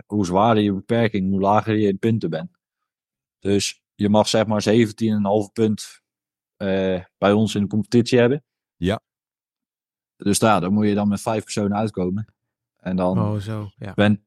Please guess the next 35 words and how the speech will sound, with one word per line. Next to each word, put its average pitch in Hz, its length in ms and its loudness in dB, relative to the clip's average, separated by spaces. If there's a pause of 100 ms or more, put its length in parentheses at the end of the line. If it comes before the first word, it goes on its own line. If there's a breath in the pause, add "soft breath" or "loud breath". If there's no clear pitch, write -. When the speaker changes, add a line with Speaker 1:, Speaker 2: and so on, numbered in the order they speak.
Speaker 1:
ben 104 180 4
ik 117 140 4
zelf, 123 520 2
ben 107 200 0
ik, 107 240 -2
eh, 98 420 0
vier 120 220 2
en 104 60 2
een 101 80 0
half. 110 340 0
Dat - 200 -6
is 110 120 -2
dan 101 120 2
het 95 80 -2
hoogste 101 320 2
wat 95 160 -4
je - 100 -20
kan 90 100 0
hebben. 107 220 -4 (100)
Speaker 2:
Ja. 80 240 -2 (1300 loud breath)
Speaker 1:
Eh, 98 580 0
dan 98 200 2
heb 104 200 2
je, 101 460 0 (1400)
ja, 87 300 -2
een 85 60 -2
ander 104 380 4
die 101 80 2
is 98 100 0
dan 101 120 -4
weer 98 100 -2
twee 113 200 2
en 104 40 2
een 90 60 0
half. 90 340 -6